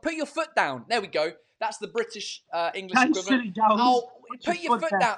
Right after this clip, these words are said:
Speaker 1: down." No, "Put your foot down." No, that's a different expression. That means to, uh, to be more,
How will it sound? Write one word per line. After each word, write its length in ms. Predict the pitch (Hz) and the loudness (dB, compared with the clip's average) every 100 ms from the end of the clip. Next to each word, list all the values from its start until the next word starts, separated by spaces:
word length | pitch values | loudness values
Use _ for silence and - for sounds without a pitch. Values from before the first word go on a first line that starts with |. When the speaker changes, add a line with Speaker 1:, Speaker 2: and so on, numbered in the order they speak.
| 196 | -6
Speaker 1:
down." 120 | 202 | -20
No, 80 | 208 | -16
"Put 120 | 294 | -14
your 80 | 277 | -12
foot 200 | - 269 | -12 -8
down." 220 | 294 294 | -8 -8
No, 240 | 233 247 240 | -8 -6 -6
that's 180 | 254 226 | -8 -10
a 40 | |
different 280 | 254 247 220 | -14 -14 -18
expression. 440 | - 254 233 202 | -10 -8 -8 -8
That 100 | 214 | -10
means 280 | 208 208 196 - | -10 -14 -14 -14
to, 180 | 208 190 | -4 -2
uh, 140 | 175 165 | -2 -4
to 80 | 180 | -14
be 160 | 190 | -14
more, 480 | 185 190 190 180 175 | -10 -6 -4 -2 -4